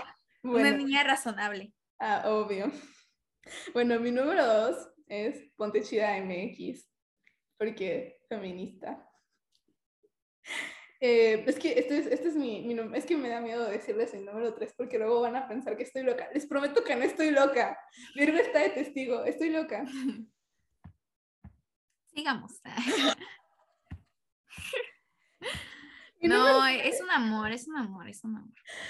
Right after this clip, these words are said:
Speaker 1: Mi número tres es un podcast de asesinos seriales.
Speaker 2: Casual. <laughs> Algo normal, todo el mundo tiene ese podcast. Uy.
Speaker 1: Claro, pero, pero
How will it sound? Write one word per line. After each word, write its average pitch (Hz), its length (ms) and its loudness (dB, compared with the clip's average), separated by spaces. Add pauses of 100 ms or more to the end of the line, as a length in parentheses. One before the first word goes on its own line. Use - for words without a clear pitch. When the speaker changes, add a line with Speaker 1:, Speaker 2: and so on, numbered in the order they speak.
(160)
Speaker 1:
Mi 359 120 4
número 480 420 6
tres 370 280 0 (120)
es - 200 -6
un 339 180 -2
podcast 262 400 -2
de 277 80 -4
asesinos 240 500 -6
seriales. - 540 -6 (1400)
Speaker 2:
Casual. 277 420 -10 (520)
<laughs> - 1160 -4
Algo 311 280 4
normal, 247 720 4
todo 294 200 6
el 277 100 4
mundo 254 260 -2
tiene 233 300 -2
ese 240 180 -4
podcast. 214 720 -2
Uy. 220 260 0
Speaker 1:
Claro, 254 600 6
pero, 262 280 4
pero 294 140 2